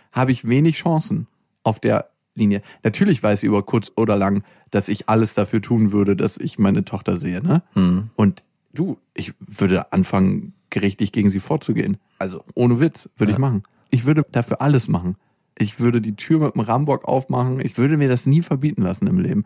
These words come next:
Speaker 1: Ich kann auch nicht verstehen, wie manche Menschen sich das verbieten lassen. In dem Moment, wo du dein Kind aufgibst, gibst du auch ein Stück weit dich selber auf, einen Teil von dir selber.
Speaker 2: Mhm.
Speaker 1: Und vielleicht gerate ich in eine Situation irgendwann mal in meinem Leben, wo ich das anders sehe, aber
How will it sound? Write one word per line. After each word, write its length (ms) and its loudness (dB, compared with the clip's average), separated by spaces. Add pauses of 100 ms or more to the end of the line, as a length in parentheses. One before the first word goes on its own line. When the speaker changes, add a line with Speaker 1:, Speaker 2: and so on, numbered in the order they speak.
(200)
Speaker 1:
Ich 80 -20
kann 180 2
auch 60 4
nicht 220 2
verstehen, 540 -2 (340)
wie 80 2
manche 280 2
Menschen 300 -2
sich 100 -2
das 140 -14
verbieten 360 -2
lassen. 340 -4 (500)
In 120 2
dem 120 4
Moment, 280 4
wo 80 0
du 100 2
dein 160 2
Kind 280 0
aufgibst, 600 -4 (320)
gibst 200 0
du 40 2
auch 100 -4
ein 20 -8
Stück 280 -2
weit 280 -2
dich 120 -4
selber 260 2
auf, 160 -6
einen 60 -2
Teil 180 -2
von 160 -4
dir 140 2
selber. 360 -2
Speaker 2:
Mhm. 320 2 (1200)
Speaker 1:
Und 160 0
vielleicht 480 0
gerate 320 -2
ich 80 2
in 60 2
eine 80 -2
Situation 480 0
irgendwann 400 0
mal 140 2
in 80 2
meinem 180 4
Leben, 220 2
wo 60 0
ich 60 -2
das 200 -6
anders 280 0
sehe, 360 -2
aber 340 -2